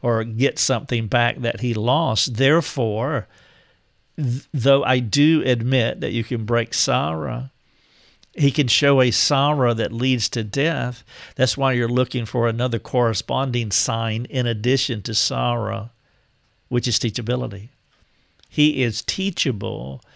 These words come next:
because he wants to learn. Why? He has a compelling interest. He has the Spirit, a grieved spirit inside of him that motivates him to want to learn, to change, to grow.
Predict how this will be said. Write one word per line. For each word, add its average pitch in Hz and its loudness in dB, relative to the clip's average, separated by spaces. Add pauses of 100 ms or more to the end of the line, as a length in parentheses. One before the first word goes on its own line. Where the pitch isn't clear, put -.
(280)
because 139 2
he 139 2
wants 127 0
to 135 -2
learn. 123 -4 (260)
Why? 135 -2 (360)
He 156 6
has 139 6
a 131 2
compelling 135 0
interest. 123 2
He 127 2
has 135 4
the 120 2
Spirit, 123 2
a 123 2
grieved 160 4
spirit - 0 (260)
inside 143 2
of 113 -2
him 113 0
that 147 0
motivates 147 4
him 113 -2
to 131 -2
want 127 0
to 131 -2
learn, 127 0
to - -4
change, 127 -2
to 131 -2
grow. 110 0